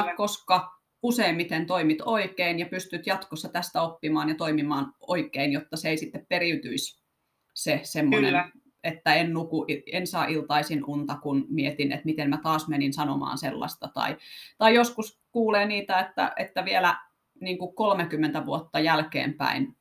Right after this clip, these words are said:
Speaker 2: palaa illalla sängyssä mieleen, miten mä saatoin silloin siellä koulussa luokan edessä sanoa näin.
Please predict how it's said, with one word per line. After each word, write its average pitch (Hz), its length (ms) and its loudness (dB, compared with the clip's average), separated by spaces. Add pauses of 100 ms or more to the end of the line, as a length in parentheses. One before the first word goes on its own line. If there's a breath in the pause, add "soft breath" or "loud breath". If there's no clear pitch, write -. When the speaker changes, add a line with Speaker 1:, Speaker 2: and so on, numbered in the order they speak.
(120)
Speaker 2:
palaa 151 360 4
illalla 147 380 0
sängyssä 151 480 -2
mieleen, - 480 -2
miten 147 300 2
mä 151 80 4
saatoin 151 540 0
silloin 147 420 -4
siellä 139 280 0
koulussa 143 520 -4
luokan 139 340 -2
edessä - 300 -6
sanoa 139 360 0
näin. 147 500 2